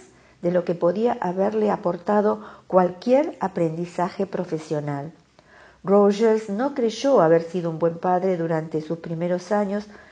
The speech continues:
pero afortunadamente su esposa fue una excelente madre, y a medida que fue pasando el tiempo, también el mismo Rogers creyó convertirse poco a poco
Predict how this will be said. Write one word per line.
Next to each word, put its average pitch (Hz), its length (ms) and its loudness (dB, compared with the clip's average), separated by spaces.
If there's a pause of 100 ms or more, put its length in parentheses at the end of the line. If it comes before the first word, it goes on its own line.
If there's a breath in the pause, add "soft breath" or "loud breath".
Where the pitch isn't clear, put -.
(220 loud breath)
pero 190 160 2
afortunadamente 190 840 0
su 180 120 -6
esposa 180 540 -2
fue 170 180 -2
una 165 80 -4
excelente 165 500 -4
madre, 165 500 -2 (340 loud breath)
y 175 100 -2
a 185 40 0
medida 240 440 -2
que 196 100 -6
fue 226 280 0
pasando 175 580 -4
el 156 120 -6
tiempo, 190 580 -4 (360 loud breath)
también 220 420 -2
el 170 120 -2
mismo 175 400 -2
Rogers 185 560 0 (380 loud breath)
creyó 165 420 -2
convertirse 180 880 0
poco 170 520 4
a 143 140 -2
poco 180 440 2